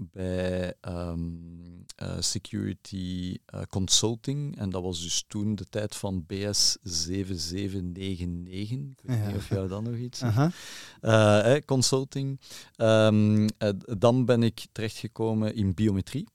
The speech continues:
Speaker 1: Eh, heb ik een tijdje in, in biometrische oplossing, identity en access management en zo gewerkt. Eh, dus je ziet zo'n beetje, ja, ehm, een flipflop tussen technische en dan governance en
Speaker 2: Mhm.
Speaker 1: dan terug naar technisch, hè.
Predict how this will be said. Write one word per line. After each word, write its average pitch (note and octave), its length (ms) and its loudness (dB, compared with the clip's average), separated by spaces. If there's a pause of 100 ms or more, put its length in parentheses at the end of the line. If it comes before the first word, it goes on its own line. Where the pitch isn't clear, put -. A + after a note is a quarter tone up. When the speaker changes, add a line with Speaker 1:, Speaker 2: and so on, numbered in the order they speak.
(160)
Speaker 1:
Eh, C#3 220 -14
heb - 200 -10
ik - 80 -20
een B2 120 -6
tijdje - 340 -8
in, G#2 240 -2
in G2 260 -4
biometrische G2 580 -2
oplossing, A2 720 -4
identity G#2 500 -4
en G2+ 120 -4
access - 280 -8
management C3+ 460 -8
en C3+ 120 -10
zo C3 160 -8
gewerkt. C#3 340 -16 (380)
Eh, B2+ 100 0
dus A#2+ 180 2
je G#2+ 100 2
ziet A#2+ 240 2
zo'n A#2 180 2
beetje, A#2 340 -2
ja, A#2 480 0 (120)
ehm, G#2+ 340 0
een A2+ 160 2
flipflop - 720 -2
tussen - 400 -4
technische B2+ 800 -2
en G#2+ 200 -2
dan G#2 480 0
governance C3+ 800 0
en B2+ 60 6
Speaker 2:
Mhm. B2 100 6
Speaker 1:
dan G#3 160 4
terug A2+ 200 -12
naar G2+ 180 -10
technisch, - 400 -18
hè. - 60 -20